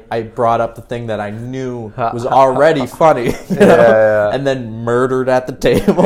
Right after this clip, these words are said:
Speaker 2: Yeah,
Speaker 1: I
Speaker 2: yeah.
Speaker 1: remember that. It's like, th-, yeah, that was probably, like, w-, the first time in that situation me doing, like, stand-up, right? 'Cause,
Speaker 2: Mm-hmm.
Speaker 1: like, improv, like, you just come up, th-, that's just living life, right? Whereas
Speaker 2: Yeah.
Speaker 1: stand-up, it's like,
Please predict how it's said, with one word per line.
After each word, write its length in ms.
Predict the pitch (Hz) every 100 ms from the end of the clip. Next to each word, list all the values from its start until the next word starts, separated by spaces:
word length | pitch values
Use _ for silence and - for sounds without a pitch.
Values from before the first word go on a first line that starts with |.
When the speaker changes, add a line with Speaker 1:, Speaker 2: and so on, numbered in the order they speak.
| 139
Speaker 2:
Yeah, 400 | 113 113 110 -
Speaker 1:
I 60 | 139
Speaker 2:
yeah. 0 |
Speaker 1:
remember 380 | 135 139 143 139
that. 200 | 120 120
It's 180 | 117
like, 300 | 123 117 -
th-, 160 | - 160
yeah, 140 | 240
that 100 | 220
was 140 | 196 208 180
probably, 280 | 190 196 175
like, 240 | 156 151
w-, 200 | - 127
the 120 | 127
first 320 | 131 147 135 -
time 500 | 135 123 113 117 - -
in 140 | 127
that 220 | 127 127
situation 580 | 135 117 120 120 110 110
me 140 | 113
doing, 420 | 110 113 107 104 104
like, 300 | 98 95 -
stand-up, 720 | - 101 101 - - - -
right? 180 | 123 127 120
'Cause, 100 | 127
Speaker 2:
Mm-hmm. 20 |
Speaker 1:
like, 220 | 120 110 - - -
improv, 500 | 180 180 170 156 143
like, 260 | 135 120 123
you 80 |
just 160 | 117 -
come 180 | 127 120
up, 220 | - 95
th-, 140 | 110
that's 260 | 110 131 127
just 180 | 120 -
living 320 | 117 104 101
life, 420 | 104 104 95 _
right? 200 | 107 110
Whereas 240 | - 110 110
Speaker 2:
Yeah. 60 |
Speaker 1:
stand-up, 360 | - 139 127 120
it's 120 | -
like, 260 | 110 98